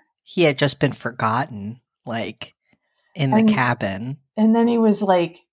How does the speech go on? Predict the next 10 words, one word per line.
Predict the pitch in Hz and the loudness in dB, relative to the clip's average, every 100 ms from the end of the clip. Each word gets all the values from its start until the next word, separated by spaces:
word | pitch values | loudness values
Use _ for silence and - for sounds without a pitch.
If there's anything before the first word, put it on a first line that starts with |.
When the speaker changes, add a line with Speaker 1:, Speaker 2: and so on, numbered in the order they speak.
| _ | _
Speaker 2:
in | 202 196 | -2 0
such | - 214 208 | 2 0 0
a | 196 | -2
state | - - 185 190 190 | -2 -4 0 0 2
of, | 180 165 165 185 | 0 0 -4 -2
like, | 160 156 - - _ _ _ _ - | 0 0 -4 -16 _ _ _ _ -14
putrefaction | - 214 208 220 208 175 - 170 208 220 240 240 240 233 | -2 0 2 0 -2 -8 -8 -4 -2 -2 -2 -2 -2 -2
and | 170 160 151 - | -2 -4 -8 -12
Speaker 1:
Ugh. | 135 - - - | -12 -14 -18 -10
Speaker 2:
rot, | 165 180 208 233 262 - - | 0 2 4 2 0 -2 -8